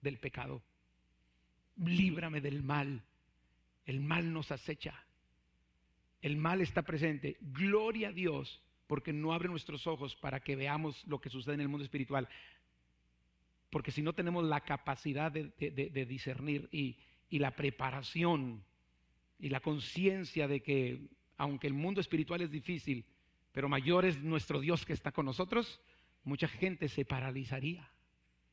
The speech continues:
Corremos peligro a toda hora. A toda hora está en fu-, en, está en juego tu salvación. La Biblia dice que el diablo anda alrededor nuestro buscando cómo devorarnos.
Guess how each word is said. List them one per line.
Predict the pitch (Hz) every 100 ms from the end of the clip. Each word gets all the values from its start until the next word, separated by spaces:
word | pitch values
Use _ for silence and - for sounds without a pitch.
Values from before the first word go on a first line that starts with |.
| _ _
Corremos | 151 143 165 170 -
peligro | - 151 156 175 147 139
a | 131
toda | 143 135 127
hora. | 127 120 117 _ _ _ _ - -
A | - 120
toda | 143 151
hora | 165 160
está | - 170
en | 160
fu-, | - 160 -
en, | 151 135
está | 156 160
en | 156
juego | - 170 147
tu | 143 151
salvación. | - 135 127 127 135 131 139 _ _ _ _ _ _ -
La | 143
Biblia | 143
dice | 165 156
que | 143 160
el | 147
diablo | 151 208 160 156 151
anda | 160 156
alrededor | 143 139 147 139 147 139
nuestro | 151 151 - 156 143 151 - _ -
buscando | - 143 - - 160 143 135 123 120 -
cómo | 165 151 147 139 117 - - - -
devorarnos. | - 117 147 135 135 131 131 - 147 - - - - - -